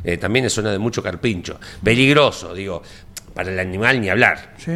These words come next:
Speaker 1: lo terminas matando, es más peligroso para el animal. Bueno, uno también, por esquivarlo podés sufrir un accidente, y si lo agarrás rompes todo el auto. El carpincho tiene además un, la piel, un cuero muy duro, ¿no?
Speaker 2: Sí,
Speaker 1: Digo,
Speaker 2: sí.
Speaker 1: eh, además por animal, por animalito, ¿no? Por eso,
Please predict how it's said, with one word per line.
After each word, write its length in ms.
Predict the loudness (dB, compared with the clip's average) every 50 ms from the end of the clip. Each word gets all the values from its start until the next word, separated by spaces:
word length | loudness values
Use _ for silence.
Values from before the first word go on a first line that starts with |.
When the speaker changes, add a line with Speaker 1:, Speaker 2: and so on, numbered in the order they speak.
| -6
Speaker 1:
lo 140 | -6 -8 -8
terminas 320 | -10 -8 -6 -2 -2 0
matando, 460 | 0 2 2 4 4 2 2 -2 -6 -8
es 80 | -6
más 120 | -8 -8 -4
peligroso 440 | -4 -2 -2 -2 -4 -2 -2 -2 -2
para 140 | -2 -2 -2
el 60 | -2
animal. 240 | -2 -2 -4 -2 0
Bueno, 220 | 2 2 2 4
uno 200 | 4 4 4 4
también, 440 | 2 2 0 2 2 0 0 -2 -4 -4
por 120 | -4 -4
esquivarlo 520 | -4 -4 -2 2 4 4 4 4 2 2
podés 220 | 0 -2 -2 -2 -4
sufrir 280 | -6 -8 -6 -6 -4
un 80 | -4 -4
accidente, 720 | -4 -2 0 2 4 6 6 6 4 2 2 0 0 0 -2
y 140 | -4 -6 -6
si 240 | -6 -6 -6 -6
lo 120 | -4 -2 0
agarrás 320 | 0 0 2 2 0 0
rompes 280 | 0 -4 -4 -4 -4 -2
todo 160 | 0 0 2
el 80 | 4 4
auto. 240 | 4 2 2 -2
El 80 | -4 -2
carpincho 400 | -4 -6 -6 -6 -6 -4 -4 -4
tiene 200 | -2 -2 -2 -2
además 260 | -2 -2 -4 -6 -6 -6
un, 300 | -6 -6 -4 -6 -6 -8 -12 -18 -20 -20 -20 -20 -20 -20 -20 -20 -12 -6
la 140 | -4 -4 -2
piel, 240 | 0 2 2 2 0
un 120 | -4 -6
cuero 260 | -6 -6 -4 -4 -4
muy 180 | -4 -4 -4 0
duro, 280 | 0 0 0 0 -2
¿no? 100 | -6 -6
Speaker 2:
Sí, 140 | -4 -2 -2
Speaker 1:
Digo, 360 | -2 -2 -2 -2 -2 -2 -4 -6
Speaker 2:
sí. 280 | -6 -8 -8 -8 -8 -8 -4
Speaker 1:
eh, 420 | -4 -4 -4 -4 -8 -12 -12 -12 -10
además 300 | -10 -8 -6 -6 -8 -6
por 180 | -4 -4 -4 -2
animal, 360 | -4 -2 -2 -2 -2 -2 -4 -6 -12 -12
por 200 | -10 -8 -6 -4
animalito, 420 | -4 -4 -2 -2 -4 -4 -4 -4 -4
¿no? 260 | -6 -6 -6 -8 -10
Por 140 | -10 -8 -6
eso, 240 | -4 -4 -4 -6